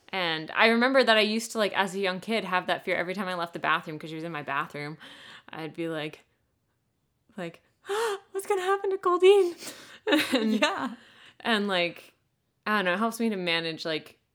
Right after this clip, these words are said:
Speaker 1: ultimately Goldine did pass, but there were many, many days, seven years of days where, like, she didn't pass. And that was, like, a long life for a goldfish.
Speaker 2: Yeah.
Speaker 1: So, like,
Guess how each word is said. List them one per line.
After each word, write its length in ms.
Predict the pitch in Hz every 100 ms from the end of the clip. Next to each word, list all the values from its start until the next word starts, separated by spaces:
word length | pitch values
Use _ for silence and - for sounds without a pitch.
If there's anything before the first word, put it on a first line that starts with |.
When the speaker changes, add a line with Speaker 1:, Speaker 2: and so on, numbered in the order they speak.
| _ -
Speaker 1:
ultimately 420 | 185 190 180 180
Goldine 400 | 160 151 156 151
did 240 | 151 147
pass, 480 | - 143 147 180 -
but 160 | 202 233
there 100 | 269
were 80 | 269
many, 340 | 277 294 285
many 240 | 254 240 220
days, 600 | 185 165 123 - - - -
seven 460 | - 269 247 254
years 220 | 226 202 185
of 120 | 156
days 380 | 165 151 151 165
where, 140 | 165
like, 340 | 160 151 - _
she 200 | - 185
didn't 420 | 160 147 147 -
pass. 360 | - 135 92 -
And 160 | 185 208
that 100 | 220
was, 120 | 254
like, 120 | 240
a 60 | 214
long 360 | 190 185 180
life 260 | 160 131 147
for 180 | 156 147
a 60 |
goldfish. 540 | 101 90 - - - -
Speaker 2:
Yeah. 400 | 196 262 208 208 -
Speaker 1:
So, 200 | - 175
like, 280 | 160 143